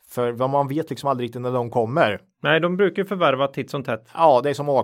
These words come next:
Speaker 1: Q. Man skulle nästan kunna ha ett förvärv per år, men jag vågar ändå, för att ibland tar det två år och
Speaker 2: Mm.
Speaker 1: då har man för höga förväntningar då. Eh, så länge, s-, drämmer de till här Proact med ett fint förvärv som ökar omsättningen med tjugo procent, ja, då kan man ju få,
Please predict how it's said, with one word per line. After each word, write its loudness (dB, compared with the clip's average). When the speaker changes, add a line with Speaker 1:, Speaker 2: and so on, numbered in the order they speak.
Speaker 1:
Q. -4
Man -2
skulle -2
nästan -2
kunna -4
ha 4
ett -6
förvärv 0
per -4
år, -4
men -8
jag 0
vågar 0
ändå, -4
för -8
att -8
ibland -2
tar -2
det -4
två -2
år -4
och -2
Speaker 2:
Mm. -6
Speaker 1:
då -6
har -2
man 0
för -4
höga 2
förväntningar -4
då. -6
Eh, -12
så -10
länge, 2
s-, -12
drämmer -2
de 0
till 0
här 6
Proact 0
med -2
ett -12
fint -6
förvärv 2
som -8
ökar 2
omsättningen -4
med -6
tjugo -6
procent, -8
ja, 2
då -4
kan -4
man -4
ju -6
få, -4